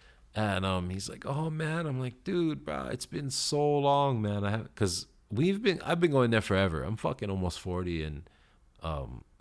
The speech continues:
I've been going there since high school days, you know? And not only that, I used to see him at fucking Costco. He used to work there. We used to talk story all the time. So we know each other, and we de-, he <laughs> definitely remembered. He seems fucking exactly the same.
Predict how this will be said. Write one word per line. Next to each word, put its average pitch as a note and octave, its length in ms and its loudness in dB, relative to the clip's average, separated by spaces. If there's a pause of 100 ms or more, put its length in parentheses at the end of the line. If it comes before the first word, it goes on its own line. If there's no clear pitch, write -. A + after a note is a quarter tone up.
I've G2 120 -2
been C#3 120 -2
going A2 180 0
there G2 100 0
since - 200 -8
high G2+ 160 -4
school - 220 -8
days, - 500 -10
you F2 80 -6
know? E2+ 240 -6 (580)
And G#2 320 4
not B2+ 160 4
only A#2+ 160 4
that, A#2+ 240 2
I G#2 60 0
used G#2+ 160 0
to G2 60 -2
see - 180 0
him D#2+ 100 0
at - 240 -12
fucking - 320 -8
Costco. B2 480 2
He F#2 60 2
used E2+ 120 -2
to F2 80 -2
work G#2 260 2
there. G2+ 260 2 (260)
We A2 60 -4
used F#2+ 100 -4
to - 60 -8
talk A2+ 280 -2
story A#2 300 -2
all F2+ 320 -4
the F#2 140 -8
time. - 440 -4 (280)
So - 160 0
we A2 160 2
know B2+ 240 6
each B2 160 2
other, F#2 260 4
and F2+ 280 -2 (140)
we F2+ 100 -4
de-, E2+ 280 0
he A2+ 140 2
<laughs> G#2 140 0
definitely C3+ 340 4
remembered. G2+ 680 2 (520)
He F#2+ 100 -4
seems F#2 460 0
fucking E2+ 420 -4
exactly D2+ 480 -6
the - 140 -12
same. G1+ 300 -10